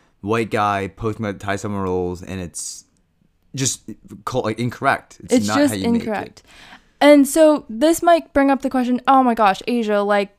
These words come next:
Speaker 2: come on, like, anyone can make Thai summer rolls. Like, you could, like, you're gonna tell me that I can't make this food? I like eating this food."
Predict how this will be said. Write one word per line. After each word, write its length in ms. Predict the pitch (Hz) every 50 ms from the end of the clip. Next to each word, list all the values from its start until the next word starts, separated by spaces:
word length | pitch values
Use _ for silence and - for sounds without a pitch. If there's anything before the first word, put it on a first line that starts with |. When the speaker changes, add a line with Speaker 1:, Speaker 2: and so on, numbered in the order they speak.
| _
Speaker 2:
come 200 | - - 254 262
on, 380 | 254 240 226 202 185 185 185 185
like, 180 | 202 208 202 -
anyone 440 | - 254 254 285 302 285 277 254 240
can 260 | 226 240 233 226 214
make 400 | 214 220 226 240 226 220 - - _ _
Thai 280 | - - 226 208 208 202
summer 300 | - 202 202 208 202 185
rolls. 280 | 180 185 190 202 202 202
Like, 180 | 208 202 190
you 80 | 202 208
could, 140 | 226 - - _ -
like, 240 | 233 254 240 - - - - - - - _
you're 120 | - 233 240
gonna 160 | 247 247 233
tell 300 | - - - 202 208 220
me 160 | 220 233 233
that 100 | 208 208
I 100 | 190 190
can't 360 | 185 - - 220 208 190 180
make 280 | 196 196 185 180 - -
this 200 | 214 214 196 -
food? 240 | - 196 196 214 226
I 100 | 208 190
like 220 | 196 214 220 214
eating 260 | - 247 254 262 226 202
this 140 | 180 175 -
food." 300 | - 220 214 185 - -